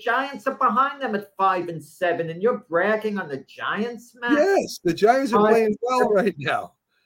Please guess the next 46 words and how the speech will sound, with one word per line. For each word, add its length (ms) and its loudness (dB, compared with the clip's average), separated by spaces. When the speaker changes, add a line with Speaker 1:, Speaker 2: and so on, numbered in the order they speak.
Speaker 2:
They're 100 -4
Speaker 1:
The 100 -10
Speaker 2:
playing 220 4
Speaker 1:
Giants 280 4
Speaker 2:
very 100 6
Speaker 1:
are 40 -4
Speaker 2:
well. 180 -6
Speaker 1:
five 280 2
and 180 -8
seven 560 -4
after 340 -4
twelve 360 4
Speaker 2:
Yes. 180 -12
Speaker 1:
games. 240 -8
Speaker 2:
But 100 2
Speaker 1:
That's 160 4
Speaker 2:
there's 240 4
Speaker 1:
well. 400 2
Speaker 2:
I'm 180 -4
talking 460 0
about 240 -2
right 320 0
now, 260 0
Speaker 1:
That's, 100 -6
Speaker 2:
Jack. 140 -14
Speaker 1:
that's 200 0
a 140 -2
team 180 -4
that 120 2
won 160 0
a 60 4
hundred 380 -2
and 120 -6
seven 500 -2
games 500 -2
the 80 -4
year 180 4
before 400 0
last, 500 0
and 100 0
you're 200 6
thinking 240 -2
they 180 -2
should 180 -10
be 160 -4
happy? 680 -4